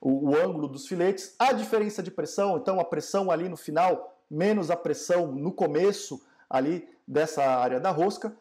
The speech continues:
e o comprimento que tá aqui embaixo, tá? Multiplicado pela viscosidade do material. Então,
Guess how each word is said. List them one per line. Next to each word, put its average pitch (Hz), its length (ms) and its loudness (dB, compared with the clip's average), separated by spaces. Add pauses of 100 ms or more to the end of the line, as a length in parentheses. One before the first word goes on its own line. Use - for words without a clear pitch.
(260)
e 240 100 4
o 302 100 0
comprimento 220 680 -2
que - 100 -10
tá 180 220 2
aqui 185 240 -4
embaixo, 139 680 0
tá? 143 460 0
Multiplicado 160 600 -4
pela 151 280 0
viscosidade 143 840 -4 (360)
do 131 280 -2
material. 117 520 -6 (340)
Então, - 440 0